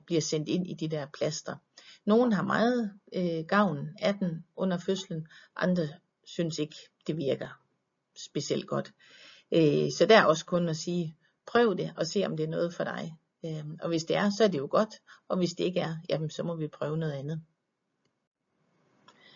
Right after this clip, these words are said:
Hvis barnets puls under fødslen bliver, øh, overvåget elektronisk, så duer det ikke at bruge tens, fordi, øh, signalerne fra det her lille apparat, det forstyrrer de signaler, der, der kommer fra barnet, øh,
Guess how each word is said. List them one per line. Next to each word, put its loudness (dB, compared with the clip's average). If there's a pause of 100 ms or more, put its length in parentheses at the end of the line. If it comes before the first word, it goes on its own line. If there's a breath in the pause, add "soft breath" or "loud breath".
(440 soft breath)
Hvis 12
barnets 10
puls -2
under 6
fødslen 2
bliver, 4
øh, 0
overvåget 6
elektronisk, 0 (360 soft breath)
så 0
duer 4
det 0
ikke 2
at 0
bruge -2
tens, 0 (560 soft breath)
fordi, 2
øh, 0
signalerne 2
fra -2
det 0
her 0 (460)
lille 4
apparat, 4 (120)
det 0
forstyrrer 2
de -2
signaler, 0
der, -4 (240)
der 0
kommer 4
fra -4
barnet, 2 (600 soft breath)
øh, 0